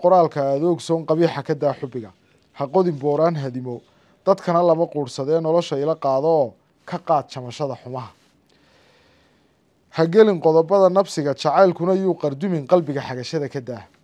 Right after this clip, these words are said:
Waxa laga yaabaa in badan dadku inay isweydiinayaan,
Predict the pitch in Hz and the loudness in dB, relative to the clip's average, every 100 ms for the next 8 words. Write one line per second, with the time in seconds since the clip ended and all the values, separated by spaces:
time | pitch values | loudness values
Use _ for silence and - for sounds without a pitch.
0 | _ _ _ _ _ _ 151 165 196 160 | _ _ _ _ _ _ -4 0 4 4
1 | 143 175 165 165 170 175 - _ 165 165 | 2 -2 -4 -2 -2 -6 -14 _ -6 -6
2 | 160 160 139 - 123 123 160 151 131 | -8 -8 -8 -10 -12 -10 -8 -6 -8